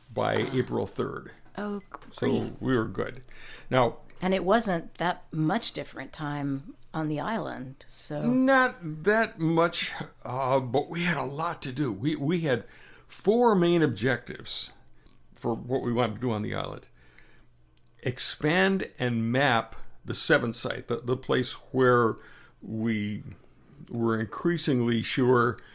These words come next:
Speaker 1: that the bones had been found in nineteen forty and was the
Speaker 2: And
Speaker 1: castaway campsite.
Speaker 2: you had found a lot of things there.
Speaker 1: We'd, we'd found enough there to convince us that we had the right spot,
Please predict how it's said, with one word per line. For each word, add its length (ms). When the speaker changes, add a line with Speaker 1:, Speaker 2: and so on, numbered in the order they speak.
Speaker 1:
that 220
the 80
bones 500
had 140
been 200
found 340
in 120
nineteen 420
forty 440
and 160
was 260
the 300
Speaker 2:
And 120
Speaker 1:
castaway 500
campsite. 760
Speaker 2:
you 120
had 140
found 240
a 60
lot 200
of 100
things 400
there. 140
Speaker 1:
We'd, 280
we'd 320
found 300
enough 380
there 240
to 100
convince 540
us 140
that 100
we 140
had 120
the 80
right 240
spot, 500